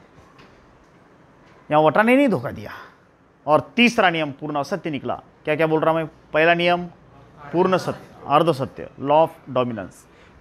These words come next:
दूसरा नियम पूर्ण सत्य, law of segregation। तीसरा नियम असत्य। नियम का नाम बोलो, इंडिपेंडेंट असॉर्टमेंट।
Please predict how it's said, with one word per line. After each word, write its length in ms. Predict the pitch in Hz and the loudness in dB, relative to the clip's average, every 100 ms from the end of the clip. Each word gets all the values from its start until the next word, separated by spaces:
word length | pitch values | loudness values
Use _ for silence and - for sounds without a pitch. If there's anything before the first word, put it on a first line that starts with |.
| 117 | -8
दूसरा 360 | 127 156 180 | -4 2 2
नियम 300 | 175 180 180 180 - - - 170 | 2 0 -4 -10 -18 -20 -8 0
पूर्ण 260 | 190 190 | 2 2
सत्य, 480 | - 143 - 90 - - _ _ _ - | 0 -6 -8 -10 -10 -16 _ _ _ -6
law 280 | 135 156 220 | 4 6 6
of 20 | 233 - _ - | 2 -14 _ -4
segregation। 460 | 135 135 110 - - - - - _ _ | -4 -4 -6 -12 -20 -20 -20 -20 _ _
तीसरा 260 | 160 147 147 | -6 -2 -2
नियम 260 | 139 131 135 - 139 143 131 127 135 123 | 0 -4 -8 -18 -20 -20 -20 -20 -16 -14
असत्य। 540 | 117 117 - - - - - - | -12 -12 -16 -18 -18 -20 -20 -12
नियम 200 | 135 156 | -6 -4
का 100 | 156 | 0
नाम 200 | 156 156 | 0 0
बोलो, 240 | 160 170 175 - _ _ _ _ - | -2 -6 -8 -16 _ _ _ _ -8
इंडिपेंडेंट 920 | 170 190 208 - 160 156 156 175 180 - - | -4 -2 -2 -2 -6 -4 -4 -4 -6 -12 -12
असॉर्टमेंट। 1040 | 131 - 156 160 151 - 120 135 117 - | -12 -4 -2 -2 -4 -10 -6 -6 -6 -10